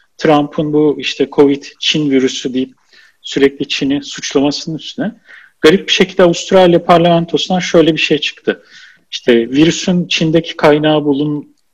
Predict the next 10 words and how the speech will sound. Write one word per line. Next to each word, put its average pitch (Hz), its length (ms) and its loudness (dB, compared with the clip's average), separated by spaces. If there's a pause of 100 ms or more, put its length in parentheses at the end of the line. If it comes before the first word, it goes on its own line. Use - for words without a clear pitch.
(240)
kaynağının 139 520 2
bulunması 143 500 0
için 180 280 -2
bir 165 140 -2 (360)
komisyon 160 520 2
kurulsun 156 500 -2
diye 165 120 4
bir 147 60 6
öneri 147 300 6
yapıldı. 165 560 -2